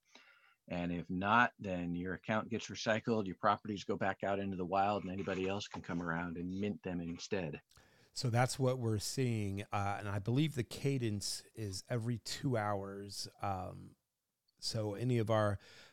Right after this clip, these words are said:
Speaker 2: uh, <clears throat> new users out there who are Upland status and are trying to flip F S A properties,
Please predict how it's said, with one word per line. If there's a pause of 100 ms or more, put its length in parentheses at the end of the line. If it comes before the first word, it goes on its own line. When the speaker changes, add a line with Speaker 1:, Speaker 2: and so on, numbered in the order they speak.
(600)
Speaker 2:
uh,
<clears throat>
new (880)
users
out
there
who
are (300)
Upland
status
and
are (200)
trying
to
flip
F
S
A
properties,